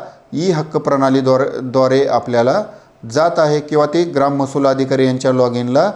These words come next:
प्राप्त होत आहे. ते खरेदी खत ग्राम महसूल अधिकारी यांच्या log in-ला प्राप्त झाल्यानंतर संबंधित गावचे ग्राम, ग्राम महसूल अधिकारी हे त्या खरेदी खताचा फेरफार तयार करतात आणि फेरफार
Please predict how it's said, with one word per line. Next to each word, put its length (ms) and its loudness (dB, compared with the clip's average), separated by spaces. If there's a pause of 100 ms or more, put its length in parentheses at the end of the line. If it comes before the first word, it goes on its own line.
(140)
प्राप्त 320 -2
होत 240 -4
आहे. 280 -6
ते 800 0 (160)
खरेदी 400 2
खत 420 0 (100)
ग्राम 220 2
महसूल 320 0
अधिकारी 380 0
यांच्या 260 0
log 200 2
in-ला 220 0
प्राप्त 380 -2
झाल्यानंतर 760 0 (500)
संबंधित 380 0
गावचे 420 0
ग्राम, 440 -2 (220)
ग्राम 260 0
महसूल 320 -2
अधिकारी 520 0
हे 680 0 (280)
त्या 320 2 (120)
खरेदी 380 2
खताचा 400 0 (100)
फेरफार 420 0
तयार 200 2
करतात 420 0 (500)
आणि 280 0
फेरफार 360 0